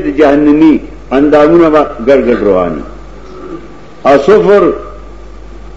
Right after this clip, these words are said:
هغه ته وایي چې زیړي. لکه هغه زیړ اوښان، دارنګه د بدن به زیړ شي، تور به وي. د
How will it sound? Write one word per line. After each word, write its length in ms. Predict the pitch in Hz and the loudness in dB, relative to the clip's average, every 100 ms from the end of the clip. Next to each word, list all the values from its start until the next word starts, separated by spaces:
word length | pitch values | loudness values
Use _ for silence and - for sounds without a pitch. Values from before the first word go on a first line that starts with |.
| - - - | -20 -20 -4
هغه 260 | 151 190 190 | 2 4 2
ته 140 | 180 170 | 4 4
وایي 220 | 180 185 156 | 4 2 -2
چې 60 | 139 117 | -4 0
زیړي. 300 | 120 170 95 - - - - - - - - - - - - | 2 2 0 -8 -16 -20 -20 -20 -20 -20 -20 -20 -20 -20 -4
لکه 520 | 147 156 160 170 160 - - - | 2 2 4 2 2 -2 -10 -4
هغه 240 | 143 151 143 104 | 0 2 2 2
زیړ 180 | 170 196 185 143 | 2 2 0 -2
اوښان، 400 | 113 120 117 87 - - 76 87 | -2 0 0 -2 -10 -18 -18 0
دارنګه 420 | 175 202 196 190 | 2 4 4 2
د 120 | 160 175 | 2 0
بدن 320 | 151 143 151 151 | 2 2 2 2
به 80 | 131 | 0
زیړ 220 | 120 104 - | 0 -2 -4
شي، 180 | 98 76 - - - - - | -6 -6 -14 -20 -20 -20 -2
تور 240 | 165 175 156 | 0 2 4
به 120 | 156 | 2
وي. 180 | 254 247 - 269 - - - - - - - - - - 214 - - - - - - - - 110 107 101 | 2 0 -2 -6 -10 -20 -20 -20 -20 -20 -20 -20 -20 -18 -18 -16 -20 -20 -20 -20 -20 -20 -14 -8 -6 -6
د 40 | 90 | -2